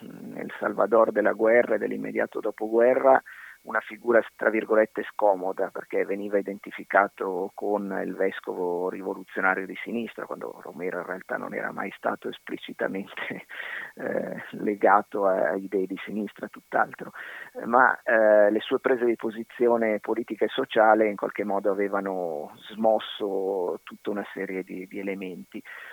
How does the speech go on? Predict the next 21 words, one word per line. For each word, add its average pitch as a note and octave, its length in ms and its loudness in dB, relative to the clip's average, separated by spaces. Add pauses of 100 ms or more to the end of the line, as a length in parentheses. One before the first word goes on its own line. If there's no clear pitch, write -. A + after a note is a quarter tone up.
Per - 140 0
cui D3+ 200 4
ancora D3 440 4
a - 20 6
lungo C3 480 4
poi A2+ 220 2
è - 20 6
rimasta G#2+ 380 -4
una A2 100 -4
figura G#2 540 2
vista F2+ 500 -2
come G2 560 -2
divisiva G2+ 520 -2
e F#2+ 100 -4
scomoda, - 1200 0
colta G#2+ 540 4
da, F#2+ 340 4
da F#2+ 100 2
alcuni G2 920 -6
come G2 340 -4
il F#2+ 180 -6